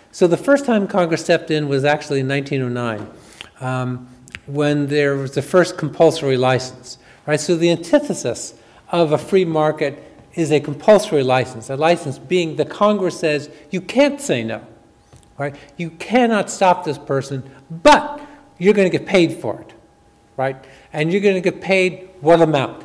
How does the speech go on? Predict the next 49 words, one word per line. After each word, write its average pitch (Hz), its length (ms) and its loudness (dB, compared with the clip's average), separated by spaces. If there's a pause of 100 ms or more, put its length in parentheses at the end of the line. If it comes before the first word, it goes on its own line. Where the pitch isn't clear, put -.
(120)
And 135 100 -6
that's 147 180 0
your 143 100 -4
question. - 420 -4 (320)
If 165 200 -6
you 160 100 -4
say 165 440 0 (200)
you 160 180 -6
don't 226 320 6
have 202 240 4
the 170 80 -4
right 151 260 2
to 147 80 -10
say 135 220 -2
no, 127 400 -4 (260)
but 180 140 -2
you 165 100 -4
do 240 200 4
have 208 260 4
a 160 40 4
right 143 240 0
to 135 80 -14
get - 220 -10
paid, 117 460 -4 (420)
there 160 120 6
are 151 40 4
two 208 200 0
questions. - 560 0 (240)
How 165 240 0
much - 520 0 (460)
and 151 160 -2
who 190 120 0
gets 170 200 2
to - 60 -12
decide 127 460 0
it, - 200 -20 (800)
right? 135 180 -6 (340)
So - 520 2
the 160 120 0
first 320 400 2
time 226 240 2
this 180 180 -2
happened, 156 440 0
Congress 190 440 0
said, 151 260 0
"We're 233 100 6
gonna 165 240 -2
decide 120 400 -4
it." - 60 -20